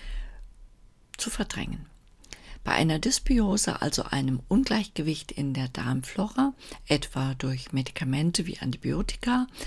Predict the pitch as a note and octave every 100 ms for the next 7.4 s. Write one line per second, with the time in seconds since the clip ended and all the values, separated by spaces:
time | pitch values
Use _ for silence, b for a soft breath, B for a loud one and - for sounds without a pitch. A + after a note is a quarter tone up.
0 | B B B - F3+ E3+ E3+ E3 D3 C#3+
1 | D3 D3 - - C3 C3+ C3 - C#3+ D#3
2 | E3 E3 - C3+ C3 B2+ A#2+ - - -
3 | - - - - - - - - - -
4 | - - - _ - - - - B B
5 | B B B B B - A3 A#3 - -
6 | F#3 F#3 G3 F#3 F#3+ - - F3+ E3+ G#3
7 | - D3+ D3